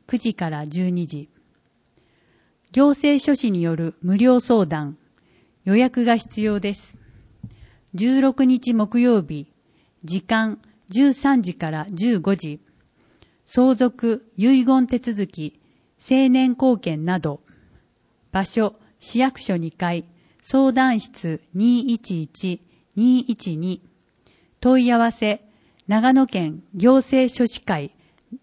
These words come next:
松本支部。電話、八七の三七九八。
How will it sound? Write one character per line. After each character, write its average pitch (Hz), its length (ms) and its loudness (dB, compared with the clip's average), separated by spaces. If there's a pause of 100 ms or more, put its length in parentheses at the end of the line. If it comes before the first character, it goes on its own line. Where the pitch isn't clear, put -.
(120)
松 196 260 -2
本 247 280 2
支 226 180 -4
部。 156 180 -8 (800)
電 214 280 0
話、 202 280 -4 (380)
八 269 320 -2
七 254 300 2
の 156 300 -6
三 262 380 0
七 240 260 0
九 196 240 -2
八。 170 440 -10